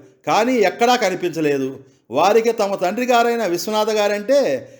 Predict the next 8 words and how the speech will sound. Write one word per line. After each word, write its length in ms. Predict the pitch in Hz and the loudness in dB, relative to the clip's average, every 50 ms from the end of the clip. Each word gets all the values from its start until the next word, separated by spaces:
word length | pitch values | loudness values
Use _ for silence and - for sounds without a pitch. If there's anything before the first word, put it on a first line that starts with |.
| _ _ - - | _ _ -4 0
చాలా 360 | 147 180 208 220 247 240 226 | 2 2 4 4 4 4 2
భయభక్తులు 560 | 185 165 180 202 214 220 214 214 - 240 208 | 2 2 0 0 0 -2 -4 -4 -2 -2 0
ఉండేవి. 640 | 180 175 175 170 160 156 147 139 131 131 127 - - - _ _ _ - | 0 -2 -2 0 0 0 2 0 -2 -8 -10 -14 -20 -20 _ _ _ -6
అందువల్ల 440 | 131 160 202 208 202 214 220 240 247 | -6 -4 0 0 2 4 4 4 2
ఈ 220 | 240 220 214 214 | 0 -2 -4 -4
విషయం 260 | 208 214 208 - 254 | -6 -6 -4 -4 -4
చెప్పడానికి 1000 | 240 247 233 220 226 226 220 214 220 214 220 285 285 240 151 127 117 113 - - - _ _ - | 0 0 0 0 0 -2 -2 -2 -2 -4 -6 -6 -4 -2 -2 -4 -4 -8 -12 -18 -20 _ _ -6
సాహసించలేకపోయారు. 1300 | - 151 165 202 208 214 226 220 220 220 208 202 185 190 170 143 160 151 151 143 131 120 120 113 113 | -2 0 2 2 2 2 0 0 0 2 2 2 0 0 -2 0 0 2 2 2 0 -2 -4 -8 -12